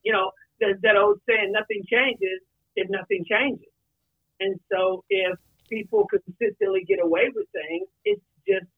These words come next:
going to continue. And so these trends have lasted on and on and on and on and on. I, uh, I actually was, uh, so I have a, uh, you know, I got a number of, of threads going during the covid time frame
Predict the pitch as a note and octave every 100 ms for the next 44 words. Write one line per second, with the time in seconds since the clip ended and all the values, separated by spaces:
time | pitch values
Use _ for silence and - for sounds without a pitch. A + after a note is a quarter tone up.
0 | _ F3+ F3 E3+ E3 E3 F3 E3 G3 A#3+
1 | - - - D#3 - F3 E3+ E3 F3+ E3+
2 | - - G3+ A#3 F#3 F3+ F#3 _ _ _
3 | _ _ _ F3 F#3 F3+ F#3 G3 G3 -
4 | F3+ F3 F3 F3+ F#3 E3 F#3 F3 E3+ E3+
5 | E3+ F3 E3 D#3+ D#3+ D#3+ E3 - D#3+ D#3
6 | D#3 E3 E3+ F#3+ G#3 C3+ _ _ _ -
7 | F#3+ F#3+ F3+ F3 - F3 G3+ G3+ - G#3+
8 | E3+ F3 - - - G3+ A#3+ A#3 A3+ D#3
9 | - _ _ _ - - D#3+ C3+ G#3+ G#3
10 | G3 G3+ F#3 G3+ A3+ G3+ F#3+ F3+ F3+ _
11 | F#3 F3 - G#3+ G#3 G3+ G3 D#3 G3+ G3
12 | F#3+ F#3+ F3+ F#3 _ _ _ _ D#3+ G#3
13 | G3 F#3 - A3 G3+ - G#3 G#3 F#3+ F#3
14 | G3+ F#3 F#3